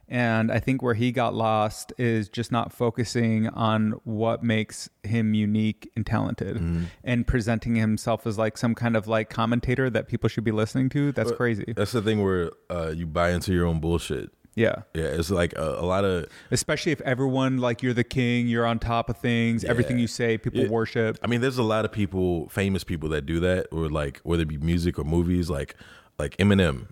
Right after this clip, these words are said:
Speaker 2: is one of those guys that, like, uh, back in the day, Eminem was, like, you could say he was one of the best rappers ever.
Speaker 1: Oh, totally.
Speaker 2: Now he's bought into his own bullshit of,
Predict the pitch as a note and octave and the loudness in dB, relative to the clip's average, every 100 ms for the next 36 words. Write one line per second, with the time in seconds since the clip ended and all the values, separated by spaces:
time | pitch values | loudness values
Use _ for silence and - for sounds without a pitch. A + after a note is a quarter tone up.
0 | - D#2+ D2 C#2+ D#2+ D2+ D2 D2+ D2+ C2+ | -4 -2 -2 0 2 2 2 0 0 0
1 | C#2+ C#2 C#2 C#2 - - - - _ _ | -2 -2 -4 -6 -10 -20 -20 -20 _ _
2 | - E2+ D#2 C#2+ B1+ - G#2+ A2 G#2+ F#2+ | -2 -2 0 -4 -10 -6 -2 0 0 0
3 | F2+ F#2+ F2+ F2+ F2 D2+ D2 D2+ F#2 E2+ | 2 2 2 2 0 -2 -2 -2 -2 -4
4 | E2 D#2+ E2 D#2 D#2 C#2+ C2 C#2 _ - | -2 -2 0 0 -2 -2 -4 -10 _ 2
5 | D#2+ - D#2+ D2 C#2+ C2+ C2+ - _ - | 2 2 0 0 -2 -8 -8 -14 _ -4
6 | D2+ B1+ - - A#2+ - D3+ C#3+ - E2+ | -4 -4 -6 0 0 0 -2 -2 -4 -4
7 | G2+ A#2+ B2 A2 G2 D#2 F#2+ G#2+ F2 G#2 | -2 0 0 0 0 -2 -2 -2 0 0
8 | G#2 F#2+ F#2+ F2+ F2 E2 F#2 F2+ F2+ D#2+ | 0 0 0 0 0 0 0 0 -2 -4
9 | C#2 D2 C2+ | -4 -4 -6